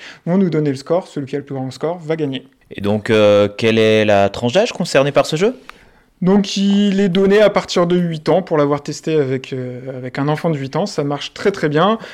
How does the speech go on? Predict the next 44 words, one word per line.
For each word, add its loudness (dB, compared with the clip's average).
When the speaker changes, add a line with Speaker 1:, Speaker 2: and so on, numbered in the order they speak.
Speaker 1:
Après, 0
euh, 4
voilà, 2
il -2
se -6
joue 0
à 2
partir -2
de -2
deux 2
jusqu'à, -4
jusqu'à -6
cinq -4
joueurs. 0
Une -2
partie, -2
c'est -4
environ, 2
bon, 0
les 0
premières -6
parties -12
sont -10
toujours -4
un 0
peu -4
plus -10
longues, -4
mais 0
on 0
va 2
dire 2
une 0
fois -2
qu'on -6
maîtrise -4
bien 0
le -2
jeu, 0
on 0
est 2
environ -2
sur -6
une -4